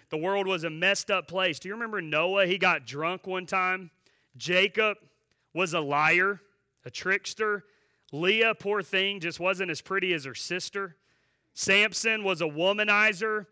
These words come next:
Rahab was a prostitute. David, a man after God's own heart, was also an adulterer and a murderer. Jonah ran from God. Isaiah, in Isaiah chapter twenty, he prophesied naked or with a loincloth. We're not really sure, but Isaiah chapter twenty, that was kinda messed up.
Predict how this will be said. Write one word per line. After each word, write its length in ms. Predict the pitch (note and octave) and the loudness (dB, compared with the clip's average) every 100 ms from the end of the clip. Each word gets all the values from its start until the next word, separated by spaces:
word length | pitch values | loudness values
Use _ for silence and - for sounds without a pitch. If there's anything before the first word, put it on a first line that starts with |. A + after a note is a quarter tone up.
| _ _ | _ _
Rahab 540 | D3+ G3 A3+ A#3 A3+ G3+ | 0 6 6 8 4 2
was 160 | G3 | -2
a 60 | F3+ | -4
prostitute. 1000 | - G3+ G#3 A3 - A3 - A3 G#3+ D#3+ | -4 0 2 2 -2 -10 -6 -4 -4 -4
David, 680 | D3 F#3+ A#3+ F#3+ B3 B3 A#3 _ _ _ - | 0 2 2 0 0 0 -2 _ _ _ -8
a 60 | D#3 | -4
man 260 | E3+ G#3+ | 2 4
after 260 | A3 - G#3 | 4 2 -2
God's 320 | F3+ G3 F3 | 2 2 0
own 160 | G3 F3 | -2 -4
heart, 380 | D#3 G3+ G#3+ F#3 | -2 0 0 -2
was 160 | F3 | -6
also 480 | F#3+ G3 G#3 - G#3+ | -2 -2 -2 -2 -2
an 100 | F#3+ | -2
adulterer 640 | D#3 D3+ F#3 G3+ - G#3+ | -2 -2 -2 -4 -4 -4
and 100 | G3+ | -2
a 40 | D#3 | -4
murderer. 680 | D#3 E3+ G3 G3+ G#3+ G#3+ - _ _ - | -4 -4 -2 -2 -2 -2 -6 _ _ -14
Jonah 520 | B2+ G#3 A#3+ A#3+ A3 | -2 0 0 -2 -4
ran 380 | E3+ F3+ G#3+ A3 | 0 2 2 0
from 280 | - G3 D#3 | -4 -6 -2
God. 580 | E3+ F3+ G3 G3+ G3+ - - - | 0 2 2 2 0 -6 -16 0
Isaiah, 600 | F#3 F#3+ D3+ G#3 A#3+ A#3 | 2 2 4 4 4 2
in 100 | G3 | 2
Isaiah 440 | F#3+ E3 G#3+ A3 | 0 2 2 0
chapter 400 | F#3 G#3 G#3 G3 | 0 0 0 -2
twenty, 460 | E3 F#3 G3 G#3+ G#3 | -6 -6 -4 -2 -2
he 80 | F#3+ | -4
prophesied 840 | - F#3+ G3 G3+ - G3+ F#3 D3+ | -2 0 0 -2 0 2 2 2
naked 420 | E3 G3+ G#3 A3 | 2 0 2 -2
or 140 | G#3 | 0
with 220 | F3 F#3+ G3 | -2 -2 -4
a 20 | |
loincloth. 640 | F3+ F#3 E3 - C#3 B2+ | -4 -4 -4 -4 -6 -6
We're 80 | D#3 | -4
not 220 | E3 F3 | -2 -2
really 200 | F3+ F3 | -2 -4
sure, 340 | D#3 G3 G3 G3+ | -4 -4 -4 0
but 120 | E3+ | 2
Isaiah 380 | D#3 D3 F3+ F3+ | 2 2 0 2
chapter 320 | F#3+ F3 E3+ | 0 -2 -4
twenty, 340 | - F#3 F#3+ | -10 -4 -2
that 160 | D#3+ F3 | 0 0
was 140 | F3+ | -2
kinda 200 | G3+ F3 | -4 -4
messed 360 | D#3+ F3 - F#3 | -2 -2 -2 -2
up. 260 | F3+ G3 | 0 0